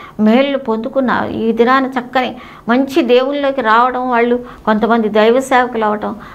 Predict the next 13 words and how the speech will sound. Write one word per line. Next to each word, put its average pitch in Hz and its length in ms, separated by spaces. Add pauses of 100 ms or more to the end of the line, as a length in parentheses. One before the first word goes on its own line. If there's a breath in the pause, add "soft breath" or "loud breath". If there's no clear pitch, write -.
(140)
మరి 196 200
నేను 202 180
నా 185 120
కళ్ళారా 214 520
చూస్తున్నాను. 185 540 (500 loud breath)
ప్రియమైన 349 460
వారా, 302 200
దేవుని 233 340
సన్నిధికి 415 320
వెళ్ళి 320 140
మనం 277 180
ప్రార్థన 247 380
చేసినప్పుడు 311 580